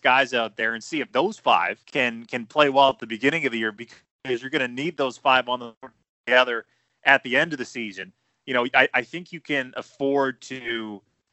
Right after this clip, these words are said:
tinker a little bit in October,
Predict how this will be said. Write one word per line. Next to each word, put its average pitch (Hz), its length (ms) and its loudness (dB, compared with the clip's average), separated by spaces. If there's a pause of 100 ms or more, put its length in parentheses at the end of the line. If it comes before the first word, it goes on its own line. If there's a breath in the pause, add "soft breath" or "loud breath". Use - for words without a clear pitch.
(340)
tinker 143 400 -2
a 117 60 0
little 123 520 0
bit 143 300 2 (520)
in 123 180 0
October, 131 640 -2